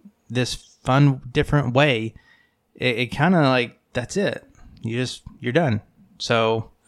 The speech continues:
it's a very, for me, it's a short experience. Um, I, I would love for them to add stuff to it, but, but to, to be honest, it's gonna have to be something that tells me what to do.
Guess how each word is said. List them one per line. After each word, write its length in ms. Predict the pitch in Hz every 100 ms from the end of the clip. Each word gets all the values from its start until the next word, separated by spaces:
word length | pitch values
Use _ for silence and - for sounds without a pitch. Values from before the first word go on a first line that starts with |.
| _ _ _ _ _ _ _ _
it's 300 | - 120 113
a 60 | 120
very, 720 | 113 139 165 160 147 127 -
for 140 | - 127
me, 300 | 127 147 160
it's 120 | 139
a 40 |
short 240 | 120 139 127
experience. 840 | - - 110 104 104 - - -
Um, 540 | 113 110 104 107 107 107 - _ _ _ _ _ -
I, 100 | 110
I 160 | 107
would 160 | 117 110
love 340 | 123 131 135
for 120 | -
them 180 | 131 127
to 100 | 117
add 280 | 113 120 120
stuff 340 | - 135 117 -
to 280 | - 135
it, 200 | 139 139 - _ _ _ _ _ _ _ _ _ _ - -
but, 300 | - 123 - _
but 180 | - 113
to, 160 | 117 117
to 100 | -
be 100 | 120
honest, 360 | 123 127 127 -
it's 120 | 117
gonna 220 | 131 120
have 360 | 117 123 123 -
to 100 | 120
be 580 | 117 113 110 107 107 - _ _ _ _ _ _ _ _ _ _ _ _ _ _
something 640 | - - 135 123 135 123 113
that 360 | 113 110 - -
tells 260 | 123 123
me 100 | 120
what 220 | 113 107 -
to 80 |
do. 300 | 107 98 92